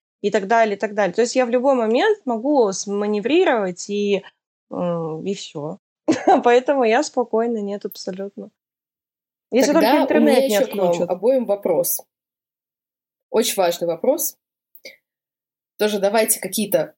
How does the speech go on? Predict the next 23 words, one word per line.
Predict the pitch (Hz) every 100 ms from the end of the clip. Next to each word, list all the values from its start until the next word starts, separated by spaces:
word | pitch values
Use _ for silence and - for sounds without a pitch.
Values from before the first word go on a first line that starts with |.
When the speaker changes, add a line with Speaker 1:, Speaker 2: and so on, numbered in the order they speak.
| _
Speaker 2:
практические | 214 - 294 294 226 - 160
советы, | - 175 339 349 185
которые | 175 214 226
помогут | 214 190 233 226 214 - -
нашим | 190 190 185 170
слушателям | - 247 294 - - 170
обрести | 147 180 185 - 285 294
такую | 196 262 254
же | 185
самоценность, | - 170 175 320 320 180 - -
как | 190
есть | 196 302 302 -
у |
вас | 196 269 -
обоих, | 190 247 156 127
и | 165
у | 175
Маши, | 359 381 180
и |
у | 170
Антона. | 226 240 202 156
Она | 147 208
прям | 226 214